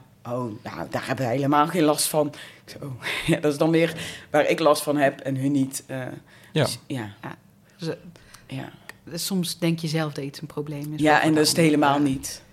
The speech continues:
Speaker 1: Ja.
Speaker 3: geen probleem is.
Speaker 1: Ja.
Speaker 2: Eh, hoofdstuk kwaliteiten, eh, missen we nog iets?
Speaker 1: Ik denk het niet. Ja, inlevingsvermogen, maar dat is, ja,
Speaker 2: Ja.
Speaker 1: is, dat hebben we allemaal nodig, denk ik.
Speaker 2: Ja.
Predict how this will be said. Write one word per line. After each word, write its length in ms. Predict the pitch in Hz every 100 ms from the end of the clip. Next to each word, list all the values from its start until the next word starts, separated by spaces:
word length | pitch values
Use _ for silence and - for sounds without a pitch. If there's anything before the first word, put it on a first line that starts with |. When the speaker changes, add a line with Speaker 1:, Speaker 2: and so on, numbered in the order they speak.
| _ -
Speaker 1:
Ja. 120 | -
Speaker 3:
geen 120 | 143 147
probleem 480 | - 147 143 139 -
is. 320 | 139 135 -
Speaker 1:
Ja. 140 | - - _ _ _ - _ _ _ _
Speaker 2:
Eh, 580 | 120 113 117 120 123 -
hoofdstuk 360 | 117 143 - 131
kwaliteiten, 920 | 131 127 127 - 156 151 160 170 -
eh, 140 | 123 123 120
missen 260 | 127 151
we 60 | 165 151
nog 40 | 170
iets? 260 | 190 - - - - - - _ _ _ -
Speaker 1:
Ik 160 | 135
denk 180 | 135 123
het 80 | 120
niet. 440 | 127 147 - - - _
Ja, 200 | 135 131 135
inlevingsvermogen, 920 | 147 143 147 147 - 147 139 135 135
maar 180 | 131 135
dat 220 | 135 135
is, 580 | 143 135 - - - -
ja, 300 | - 147 139 131
Speaker 2:
Ja. 180 | 170 -
Speaker 1:
is, 180 | - - _ _ _ _
dat 180 | - 147
hebben 300 | 143 156 156
we 100 | 156
allemaal 360 | - 156 151 156
nodig, 340 | 165 165 165
denk 200 | 175 170
ik. 60 | - _ -
Speaker 2:
Ja. 180 | -